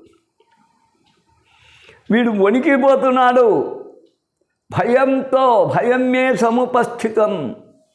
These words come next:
ఉత్తిష్ట పురుష్-, పురుషి కిం స్వపిషి.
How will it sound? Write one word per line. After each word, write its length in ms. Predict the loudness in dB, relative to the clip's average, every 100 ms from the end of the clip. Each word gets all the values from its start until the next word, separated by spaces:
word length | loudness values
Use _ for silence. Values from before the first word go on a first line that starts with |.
| _ _ _ _ -20 -20 _
ఉత్తిష్ట 760 | -6 -6 -14 -4 -4 -2 -4 -2
పురుష్-, 680 | -2 -2 -4 -4 -4 -6 -12 -20 _ _ _ _ -4
పురుషి 440 | 0 0 0 0 0 0 -2 -6 -12 -20 -20 _ -4
కిం 280 | -2 0 -4
స్వపిషి. 960 | -4 -4 -2 -2 -4 -4 -8 -8 -14